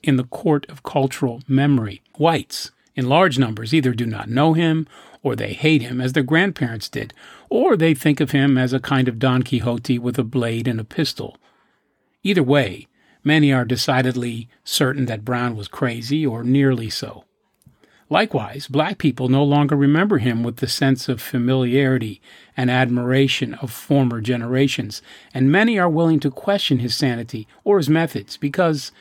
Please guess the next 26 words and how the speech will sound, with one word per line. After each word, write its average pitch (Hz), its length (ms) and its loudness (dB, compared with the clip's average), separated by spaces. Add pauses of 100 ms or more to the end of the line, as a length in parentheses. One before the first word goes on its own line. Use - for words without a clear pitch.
(140)
in 196 100 -2
the 170 160 4
end, 131 300 2
for 196 140 -2
them, 123 360 -2 (240)
he 180 160 -2
is 165 100 0
only 151 200 4
a 131 80 2
marginal 127 500 2
figure 113 500 -4 (300)
in 120 140 -6
black 110 300 -6
history. - 440 -2 (400)
This 190 240 2
is 143 140 2
why 120 300 0
James 127 440 4
McBride 123 640 0
felt 131 320 -2 (140)
comfortable 120 500 -2
by 117 220 -2
portraying 123 480 0
Brown 127 360 2
in 123 180 -2
fiction 147 580 0